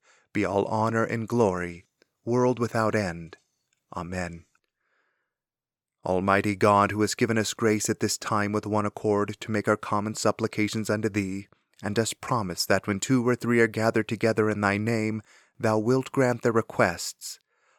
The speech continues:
Fulfill now, O Lord, the desires and petitions of thy servants as may be most expedient for them, granting us in this world knowledge of thy truth,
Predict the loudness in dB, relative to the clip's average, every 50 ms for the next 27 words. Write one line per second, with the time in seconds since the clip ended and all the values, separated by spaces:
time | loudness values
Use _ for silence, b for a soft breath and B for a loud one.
0 | _ 0 0 0 2 2 2 2 2 2 0 -2 -2 0 0 0 2 2 2 4
1 | 2 2 2 0 0 0 0 0 0 0 0 0 -2 -2 -2 -2 -4 -4 -6 -8
2 | -8 -6 -6 -4 -4 -4 -2 0 0 0 2 2 2 2 0 -2 -2 0 0 2
3 | 2 0 -2 0 -2 -2 -2 0 0 0 0 0 0 0 2 0 0 0 -4 -6
4 | -6 -6 -10 -6 -4 -4 -2 -2 -2 -4 -4 -6 -4 -2 0 0 0 -2 -4 -6
5 | -6 -6 -10 -12 b b b b b b b b b b b 2 4 4 4 4
6 | 2 2 4 4 2 2 2 0 0 0 0 -2 0 2 4 6 6 6 4 2
7 | 2 2 4 4 4 2 2 0 0 0 2 2 2 0 -4 -4 -2 -2 -2 -2
8 | -4 -8 -16 -20